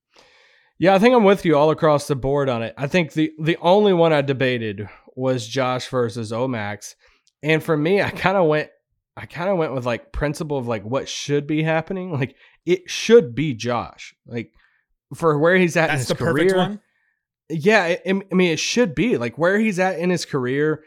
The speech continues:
Speaker 2: Yeah.
Speaker 1: where, like, the, the steps that he's taking, he's taken two years ago to last year,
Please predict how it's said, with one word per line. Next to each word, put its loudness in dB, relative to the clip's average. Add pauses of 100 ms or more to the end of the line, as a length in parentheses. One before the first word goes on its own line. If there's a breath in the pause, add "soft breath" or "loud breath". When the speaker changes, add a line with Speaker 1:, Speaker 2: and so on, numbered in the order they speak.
Speaker 2:
Yeah. -20
Speaker 1:
where, 0
like, 0 (440)
the, -2
the -4
steps -4
that 0
he's -2
taking, -2 (180)
he's -12
taken -2
two -2
years 4
ago 2 (240 loud breath)
to 0
last 2
year, 2